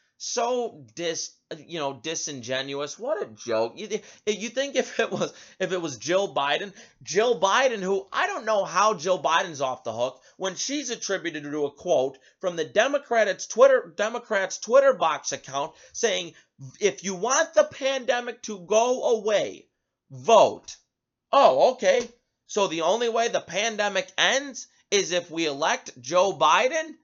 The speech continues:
How does she get away with that? Now, C B S News, Bo Erickson tweeting earlier.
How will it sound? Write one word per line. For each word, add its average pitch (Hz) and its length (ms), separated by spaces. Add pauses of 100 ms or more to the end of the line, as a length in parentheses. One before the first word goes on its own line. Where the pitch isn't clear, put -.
(260)
How 285 200
does 302 160
she 302 220
get 277 120
away 294 260
with 254 220
that? - 280 (1000)
Now, 190 160
C 214 240
B 220 100
S 220 180
News, 208 220
Bo 185 320
Erickson 269 600 (280)
tweeting 165 360
earlier. 123 500